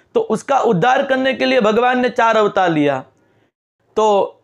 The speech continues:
हिरण्याक्ष को मारने के लिए भगवान वाराह स्वरूप प्रकट हुए, हिरण्यकशिपु को मारने के लिए भगवान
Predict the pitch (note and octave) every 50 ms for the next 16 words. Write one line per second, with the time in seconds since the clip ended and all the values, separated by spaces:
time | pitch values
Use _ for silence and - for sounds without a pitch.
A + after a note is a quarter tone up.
0 | _ D#3 E3 F#3 A3 A3+ A#3 A#3 A#3+ F3 - - - _ A#3 A#3 A3 G#3 G#3 A3
1 | A3 A#3 G3+ F3+ A3+ A3+ A3+ G3 G#3 G#3 G#3+ A3 A3 A3+ G#3+ G3 F#3+ G3+ G3+ G#3+
2 | G#3+ G#3 - G#3 G3+ G3+ - - G3+ F#3+ G3 D3+ D#3 D#3 D#3+ D#3 C#3+ C3+ B2 -
3 | _ _ _ _ _ _ _ - E3 F#3+ G#3+ A3 A3+ A3 A3 G#3+ - - A3+ -
4 | - F#3+ A3 A3 G#3 G#3 G#3 G#3+ G#3+ A3 - G#3 G#3+ A3 G3+ G3 G3+ G#3 G#3 G#3+
5 | G#3 G#3 G3+ F#3